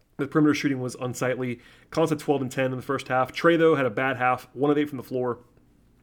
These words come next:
oh of four from three. Had some assists for, I think he had six assists in the first half, but no rhythm for him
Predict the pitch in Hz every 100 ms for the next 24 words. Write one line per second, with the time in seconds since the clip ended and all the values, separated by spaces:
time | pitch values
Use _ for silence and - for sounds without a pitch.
0 | _ _ - 147 143 139 131 117 127 131
1 | 131 - - - - 180 156 147 156 151
2 | 135 127 120 139 113 151 120 143 135 147
3 | 151 147 151 147 123 147 139 131 123 120
4 | 127 123